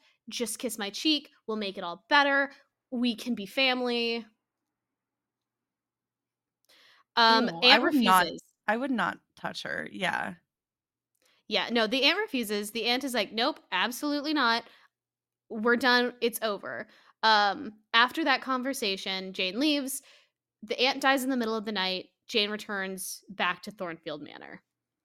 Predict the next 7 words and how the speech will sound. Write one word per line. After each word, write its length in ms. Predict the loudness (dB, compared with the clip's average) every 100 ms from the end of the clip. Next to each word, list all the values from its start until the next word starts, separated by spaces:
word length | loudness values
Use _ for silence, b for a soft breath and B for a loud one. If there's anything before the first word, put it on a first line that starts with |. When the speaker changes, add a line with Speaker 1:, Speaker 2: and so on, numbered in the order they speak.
| _ _ _ _ _
Speaker 2:
Okay. 460 | _ -6 -6 -14 _ _ _ _ _ _ _ _ _ _ _ -20 _
Speaker 1:
So 120 | 0 2
Jane's 420 | 6 6 4 -2 -8
trekking 400 | 4 4 6 6
back 440 | 8 6 4 -10 -10
to 120 | -8
Thornfield. 760 | -4 -4 -4 -6 -6 -4 -8